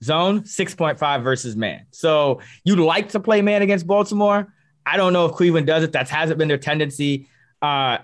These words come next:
and then situationally, Cleveland coming off the bye, but a lot of the value of th-, those, like, has been bet out lately. You haven't really seen an edge with home teams, home favorites coming off a bye. But we have seen an edge with Harbaugh in these spots.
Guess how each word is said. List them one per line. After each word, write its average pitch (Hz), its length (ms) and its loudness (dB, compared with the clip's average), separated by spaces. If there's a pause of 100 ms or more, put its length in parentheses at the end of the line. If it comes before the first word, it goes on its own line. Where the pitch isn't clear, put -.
and 160 120 0
then 156 480 -2 (280)
situationally, 208 1000 2 (340)
Cleveland 208 320 0
coming 190 220 0
off 175 140 -2
the 160 80 2
bye, 160 500 0 (540)
but 156 280 0
a 156 60 -2
lot 208 220 2
of 226 60 4
the 185 80 2
value 170 420 2
of 147 120 0
th-, 147 140 -10
those, 151 340 0 (140)
like, 143 160 -4
has 143 160 -2
been 147 140 0
bet 139 160 0
out 135 200 -2
lately. 143 320 -2
You 139 200 -2
haven't 170 180 -2
really 156 140 2
seen 151 180 -2
an 123 80 -2
edge 135 240 -2
with 131 180 -2 (200)
home 147 240 -2
teams, 143 440 -2
home 151 220 -2
favorites 139 380 -2
coming 139 180 -2
off 135 140 -2
a 123 40 -2
bye. 127 420 -2 (280)
But 208 400 0 (300)
we 143 100 0
have 220 240 -2
seen 202 160 2
an 156 100 -2
edge 151 300 0
with 135 120 -2
Harbaugh 160 500 2
in - 40 -16
these 135 160 -2
spots. 135 400 -4